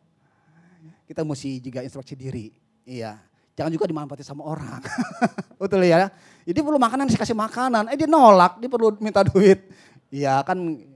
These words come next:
iya, Tuhan nggak kasih beban saya untuk kasih dia duit. Dia perlu makanan, kasih makanan. Eh, dia ada nggak mau makanan.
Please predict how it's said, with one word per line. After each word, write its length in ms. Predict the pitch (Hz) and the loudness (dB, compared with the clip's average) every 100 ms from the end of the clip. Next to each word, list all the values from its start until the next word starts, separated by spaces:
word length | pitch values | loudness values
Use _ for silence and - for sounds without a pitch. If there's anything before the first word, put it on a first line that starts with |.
| _ _ | _ _
iya, 400 | 120 147 131 131 135 _ - | -10 -6 -4 -6 -8 _ -2
Tuhan 100 | 180 | 0
nggak 80 | 151 | 0
kasih 160 | 147 151 | -2 -6
beban 320 | 143 143 139 131 | -4 -4 -4 -6
saya 240 | 131 143 | -6 -6
untuk 80 | 131 | -6
kasih 240 | 131 139 | -12 -12
dia 80 | 135 | -8
duit. 320 | 160 185 147 _ _ _ | -2 -2 -2 _ _ _
Dia 80 | 180 | -4
perlu 160 | 180 175 | -2 0
makanan, 240 | 156 208 | -2 -4
kasih 160 | 165 156 | -8 -8
makanan. 480 | 151 170 196 170 190 | -6 -6 -4 -4 -6
Eh, 80 | |
dia 160 | 277 285 | -6 -4
ada 80 | 277 | -2
nggak 160 | 185 | -2
mau 100 | 185 | -2
makanan. 540 | 180 180 247 196 165 | -4 -4 -4 -2 -2